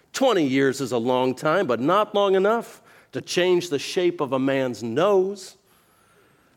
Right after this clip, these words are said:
Well, the man posing as Jimmy admits to the ruse, and he informs Bob that he's been under the arrest for the last ten minutes, but not before handing Bob a note from the real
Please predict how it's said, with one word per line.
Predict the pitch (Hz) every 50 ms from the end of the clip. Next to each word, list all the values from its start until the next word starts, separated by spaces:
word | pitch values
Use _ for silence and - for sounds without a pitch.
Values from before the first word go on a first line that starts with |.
| _ _
Well, | - 110 104
the | 110
man | 107 120 131 131 135 135 123
posing | - - 151 139 143 143 123 113 127 113 110
as | 107 104
Jimmy | 95 90 110 139 139 131 110 95 78 - - - _ _ _ _ _ _ _ _ _ _ _ _ _ _ _ _ _ - -
admits | 98 101 92 107 120 135 147 151 151 - - -
to | - -
the | 113 107 101
ruse, | 95 107 123 131 117 90 - - - - - _ _ _ _ _ _ _ _ _ _ _ -
and | 104 113
he | 117
informs | 117 107 - - - 143 147 156 156 147 151
Bob | 113 101 117 117 110 107 110 127 135
that | 127 113 104
he's | - 117 110 -
been | - 127 120 110
under | 117 120 120 110 110
the | 95 113 104 101 - -
arrest | - 123 117 120 120 113 92 - - - -
for | _ - 110
the | 101
last | 101 104 107 107 104 - - -
ten | - - 117 110 110
minutes, | 104 101 87 - _ - - - - _ _ _ _ _ _ _ _ _ _ _ _ _ -
but | - -
not | 107 120 135 156 151
before | - 143 - - 180 175 165 143
handing | 131 147 143 143 151 160 156 127
Bob | 117 113 107 107 110 104
a | 98 104
note | 120 120 131 156 135 107 107 107 -
from | - - 123 117 120
the | 110 135 135
real | 117 117 143 165 156 147 113 95 - - - -